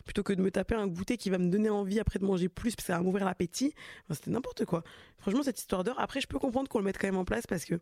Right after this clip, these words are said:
au sein des familles, des fois, c'est important de se retrouver, tu vois, pour le dîner,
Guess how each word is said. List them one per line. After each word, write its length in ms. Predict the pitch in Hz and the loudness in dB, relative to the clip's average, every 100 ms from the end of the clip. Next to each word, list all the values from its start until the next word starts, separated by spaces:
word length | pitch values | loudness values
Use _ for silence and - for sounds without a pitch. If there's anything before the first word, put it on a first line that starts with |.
| - | -2
au 80 | 185 | 0
sein 140 | 196 | 2
des 100 | 185 | 2
familles, 340 | 190 185 220 - - - - | 2 2 2 -2 -16 -18 -6
des 80 | - | -2
fois, 120 | 214 | 0
c'est 100 | 196 | 0
important 320 | 185 - 220 | -2 -2 0
de 60 | 202 | 0
se 100 | 196 | 0
retrouver, 580 | 185 - 196 185 202 202 | 0 -2 -2 0 0 0
tu 140 | 180 | 0
vois, 100 | 180 | -2
pour 160 | - 180 | 0 -2
le 80 | |
dîner, 480 | 156 180 190 190 185 | 0 2 2 2 0